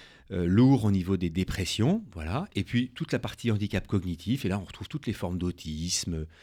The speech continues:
et cetera, et cetera, et cetera. Donc voilà, nous on travaille sur ce, sur ces handicaps-là. Il se trouve que chez Ecoder, il y, il y a aussi d'autres types de handicaps, mais, euh,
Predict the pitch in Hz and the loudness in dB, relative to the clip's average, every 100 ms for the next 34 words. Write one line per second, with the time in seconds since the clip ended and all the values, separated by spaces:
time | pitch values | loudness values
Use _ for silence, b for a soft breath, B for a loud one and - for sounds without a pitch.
0 | b - 90 98 87 80 95 - 90 82 | b -10 -6 -4 -4 -2 -2 -2 -6 -6
1 | 87 87 87 73 78 95 80 B B - | -8 -8 -10 -10 -6 -4 -4 B B 2
2 | 139 170 156 139 139 151 - 123 - 120 | 6 6 6 2 2 2 -2 -6 -2 -2
3 | 117 - 107 - 110 110 110 110 90 - | -2 -4 -8 -2 0 2 0 -2 -2 0
4 | 92 135 156 b b 107 123 - 110 - | 0 0 -4 b b -4 -4 -4 -4 -4
5 | 92 - 131 104 92 87 104 98 82 80 | -2 4 6 6 4 2 2 0 -4 -6
6 | 87 - 87 90 92 - 87 139 - 110 | -8 -4 0 2 0 -2 0 0 0 -4
7 | 104 95 85 80 117 120 b b b b | -4 -2 -4 -2 -4 -4 b b b b
8 | b - 87 85 80 | b -4 0 0 -2